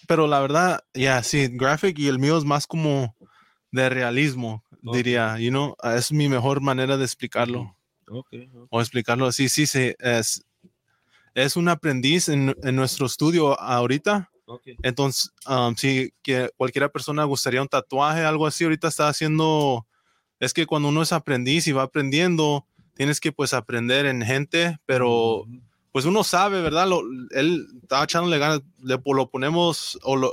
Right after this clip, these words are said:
Speaker 1: ya, you know, todo ahí a, a que sepa bien, you know, pero sí, pues, está empezando, entonces, y pueden ir a su página de Instagram y, y encontrarlo ahí, ahí lo, lo comunican, ahí ven sus tatua-, ven su trabajo para que,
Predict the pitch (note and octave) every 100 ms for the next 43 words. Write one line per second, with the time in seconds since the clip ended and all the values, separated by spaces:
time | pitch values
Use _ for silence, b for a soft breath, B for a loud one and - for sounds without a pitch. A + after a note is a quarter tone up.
0 | - C3 C3 C3+ D3 D#3+ D3+ D3+ D3+ D#3+
1 | E3 D3 A#2+ A2+ b b b - - A#2+
2 | - - C#3+ D3+ C3+ C3+ C#3 B2+ C3+ C#3+
3 | C#3 B2 A2 D3 - B2 B2 B2 C3 C#3
4 | C#3+ B2+ B2 A2+ - _ _ _ _ -
5 | C3 - C#3 E3+ F3+ G3 - D3+ C#3+ D#3
6 | F#3+ F#3+ G3 E3 C#3+ C3+ G#2 D3 - G3
7 | G3+ A3 G#3+ - C3 B2+ B2 A#2+ A#2+ C3
8 | B2 B2+ B2+ A2+ B2+ C#3+ C#3 C#3 D3 C3
9 | A#2+ B2+ C3+ C3 - B2 B2 C3+ D#3+ C#3+
10 | C#3 D3+ - D#3+ C3 - C#3 C#3 D#3 F3
11 | F3 D3+ C3 D#3 F#3 D#3 B2+ A#2 B2+ A#2